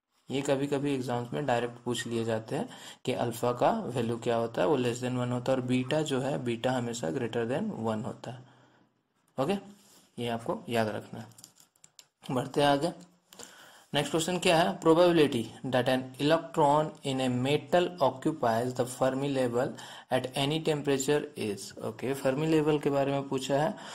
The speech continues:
Fermi Dirac फंक्शन, एक Fermi Dirac फंक्शन होता है, Fermi Dirac फंक्शन।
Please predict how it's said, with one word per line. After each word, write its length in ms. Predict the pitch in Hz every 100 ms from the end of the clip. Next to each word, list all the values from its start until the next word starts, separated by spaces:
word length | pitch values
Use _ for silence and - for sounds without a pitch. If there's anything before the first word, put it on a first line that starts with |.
| - -
Fermi 260 | 147 139 160
Dirac 320 | 156 135 135
फंक्शन, 500 | - 127 120 113 110 -
एक 140 | 131 131
Fermi 300 | 131 135 156
Dirac 220 | 143 135
फंक्शन 380 | 135 123 123 135
होता 300 | 113 107 113
है, 260 | 143 240 - - _ _ _ _ _ _ - _ _ _ - -
Fermi 560 | 131 127 120 120 135 214 - - _ _ _ _ _ _ _ _ _
Dirac 760 | 131 120 117 117 117 156 - - _ _ _ _ _ _ _ _ _ _ _ _ _ _
फंक्शन। 640 | - - 127 113 - 104